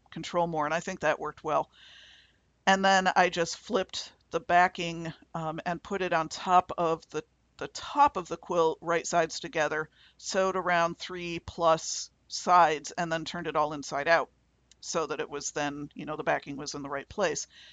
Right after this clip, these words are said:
Um, and I did also slide a label in there. I, because he was still in the hospital, I wanted to make sure his name ended up on that quilt just so it wouldn't get lost, um, or stolen.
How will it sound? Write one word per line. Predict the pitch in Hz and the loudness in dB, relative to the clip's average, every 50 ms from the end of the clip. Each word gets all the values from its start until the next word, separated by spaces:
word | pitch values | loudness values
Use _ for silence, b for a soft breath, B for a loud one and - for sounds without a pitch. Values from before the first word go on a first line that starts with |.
| B B B B B B B _ | B B B B B B B _
Um, | 180 175 165 165 165 - - | 2 4 4 4 2 0 2
and | 185 180 175 | 2 4 6
I | 175 175 180 | 6 4 4
did | 170 196 202 196 | 2 2 6 6
also | 185 185 185 - 190 | 6 6 6 2 -2
slide | 185 - - - 175 175 175 185 202 | -4 -4 -4 -2 4 4 6 6 4
a | 214 | 2
label | 214 233 240 226 202 175 165 160 | 2 2 2 2 2 0 -2 -4
in | 151 151 | -2 -2
there. | 151 165 202 214 - _ - _ | -2 -2 -2 -4 -8 _ -12 _
I, | - 165 147 156 160 127 _ _ _ _ _ _ _ _ _ _ _ _ _ _ _ - | -2 -2 0 0 -2 -6 _ _ _ _ _ _ _ _ _ _ _ _ _ _ _ -10
because | - 175 - - - 202 214 240 247 - | -10 -10 -8 -6 -2 0 0 2 0 -2
he | - 247 | -4 -4
was | 226 220 - | -4 -4 -4
still | - - 202 185 190 | -2 -2 0 0 0
in | 202 | -2
the | 220 240 | -2 -4
hospital, | 214 196 165 160 - - - 175 185 180 175 | 0 0 0 0 0 -2 -4 -2 0 2 2
I | 170 | 2
wanted | 165 165 165 165 175 175 | 2 0 0 0 -2 -4
to | - 175 | -8 -8
make | 180 185 - | -10 -8 -8
sure | - - 175 170 | -6 -6 -6 -6
his | 165 165 165 - | -6 -8 -8 -8
name | 170 160 175 175 170 170 | -6 -6 -6 -4 -6 -4
ended | - 175 170 170 160 | -4 -4 -4 -2 -2
up | 156 - - | -2 0 -2
on | 156 156 | -4 -4
that | 151 147 - _ | -4 -6 -8 _
quilt | - - 269 233 180 143 | -4 0 0 2 2 0
just | - 170 170 - | -2 -4 -6 -4
so | - 170 160 | -2 -2 -2
it | 139 | -2
wouldn't | 156 160 160 143 - | -4 -8 -10 -8 -8
get | 151 - 160 | -10 -6 0
lost, | 165 170 143 151 156 - - B B B B B B B B B B - | 2 4 4 4 2 -2 -8 B B B B B B B B B B -6
um, | 160 160 156 151 160 160 - _ _ _ _ _ - - | -4 -4 -4 -6 -6 -10 -14 _ _ _ _ _ -6 -4
or | 160 156 143 | -2 -2 -2
stolen. | - - - - 170 160 156 151 190 202 | -4 -6 -6 -6 -6 -6 -6 -6 -8 -8